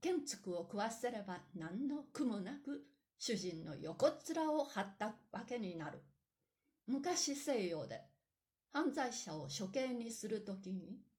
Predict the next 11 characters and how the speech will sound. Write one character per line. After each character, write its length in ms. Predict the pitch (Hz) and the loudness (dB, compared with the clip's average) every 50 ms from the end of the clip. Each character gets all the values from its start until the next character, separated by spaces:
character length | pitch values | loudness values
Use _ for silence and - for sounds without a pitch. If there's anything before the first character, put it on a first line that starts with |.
| _ _ _ _ _ _ _ _ _ _ _ - - _ _ | _ _ _ _ _ _ _ _ _ _ _ -20 -20 _ _
本 240 | 294 262 254 233 220 | 4 6 6 4 2
人 200 | 202 190 180 165 | 0 0 0 -2
が 200 | 170 160 - - - | -2 -4 -6 -10 -8
国 160 | - 180 160 - - - - | -8 -6 -6 -6 -10 -8 -2
境 320 | - 320 320 302 285 233 | 2 2 4 4 2 2
外 280 | 208 214 226 214 214 208 | 0 -2 -2 -2 -2 -2
に 240 | 208 226 214 196 - | -2 -2 -2 -4 -2
逃 200 | - 220 220 214 | 0 2 2 2
亡 220 | 170 190 196 185 185 | 2 0 0 0 0
し 240 | - - - - | -2 -4 -6 -6
て 180 | - 180 175 - | -6 -6 -6 -6